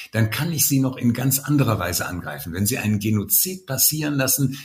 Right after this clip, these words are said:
dann habe ich alle Möglichkeiten. Und er hat dann den Mann, der Somalia organisiert hatte, Mohammed Atef, einen seiner Gefolgsleute, beauftragt: "Guck doch mal nach weiteren amerikanischen Anschlagzielen, zunächst in Afrika."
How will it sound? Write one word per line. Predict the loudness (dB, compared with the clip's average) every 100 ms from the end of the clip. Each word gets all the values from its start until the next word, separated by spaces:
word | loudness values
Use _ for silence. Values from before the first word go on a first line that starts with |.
| -6
dann | -2 -2
habe | -2 -4
ich | -6 -8 -10 -4
alle | 0 4
Möglichkeiten. | 4 2 -2 -10 -8 -8 -8
Und | -8 -2
er | -2
hat | 0
dann | 0 2
den | 4 2
Mann, | 2 2 0 -4 -12 -20 -6
der | -2
Somalia | 2 2 2 2 2 2
organisiert | 0 -2 -2 -2 0 0 -2 -4
hatte, | -2 0
Mohammed | 2 2 2 0 -2
Atef, | -8 -4 -2 -4
einen | -4 -2
seiner | 0 -2 -4 -8 -10
Gefolgsleute, | -6 -2 -2 0 -2 -4
beauftragt: | -6 -6 -6 -6 -6 -14 -8
"Guck | -4 -4 -2
doch | 0
mal | 2 2
nach | 0 -2
weiteren | -2 -2 -2 -2 -2 -2
amerikanischen | -4 -4 -4 -2 0 0 -2 -6
Anschlagzielen, | -4 -2 -2 -4 -2 0 2 2
zunächst | 0 0 0 2 0 -2 -6 -14
in | 2 4
Afrika." | 4 0 -2 -6 -8 -10